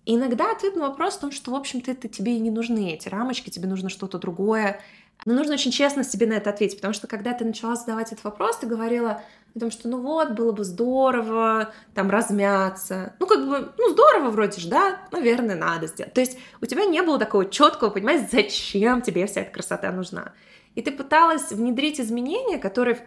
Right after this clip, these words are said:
особенно изменения, которые ты делаешь каждый день, да? То есть одно дело, ты там че-то поднапрягся, один раз сделал, другое дело, тебе нужно выстроить какой-то процесс, который происходит ежедневно, да? То есть тебе на это каждый раз нужно это сопротивление преодолевать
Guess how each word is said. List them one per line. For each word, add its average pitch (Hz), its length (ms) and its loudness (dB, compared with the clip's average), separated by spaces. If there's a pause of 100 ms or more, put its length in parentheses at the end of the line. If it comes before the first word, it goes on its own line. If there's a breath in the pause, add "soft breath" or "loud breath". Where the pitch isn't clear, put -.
особенно 320 420 2
изменения, 247 300 -2
которые 202 240 -4
ты 190 40 -8
делаешь 269 280 2
каждый 196 380 -4
день, 165 400 -2
да? 240 200 0
То - 80 -8
есть - 100 -4
одно 220 180 2
дело, 247 220 2
ты 233 120 -2
там 208 180 0
че-то 233 220 -2
поднапрягся, 226 580 0
один 226 160 2
раз 208 140 2
сделал, 262 420 0 (340 loud breath)
другое 320 280 0
дело, 254 160 4
тебе 226 160 0
нужно 240 200 2
выстроить 214 440 0
какой-то 214 320 -2
процесс, 202 420 -2
который 185 240 -8
происходит 208 460 -4
ежедневно, 202 560 -2
да? 190 160 -2
То 214 100 -6
есть - 100 -8
тебе 180 140 -8
на 185 60 -4
это 196 140 -4
каждый 196 420 -2
раз 170 420 0
нужно 175 240 -8
это 170 140 -10
сопротивление 196 560 -4
преодолевать 185 480 -2